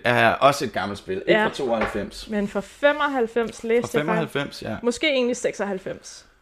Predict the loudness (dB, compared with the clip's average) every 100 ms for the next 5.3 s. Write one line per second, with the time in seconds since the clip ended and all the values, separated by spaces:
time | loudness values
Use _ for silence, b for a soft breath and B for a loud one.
0 | _ _ _ _ -4 -2 2 4 6 4
1 | 2 2 2 2 -2 -4 -6 -4 -4 -4
2 | -6 -6 -10 -12 -14 -12 -10 -10 -16 -4
3 | 6 10 10 8 0 -2 -2 -2 0 -2
4 | -2 -2 -2 2 4 4 6 2 2 2
5 | 2 0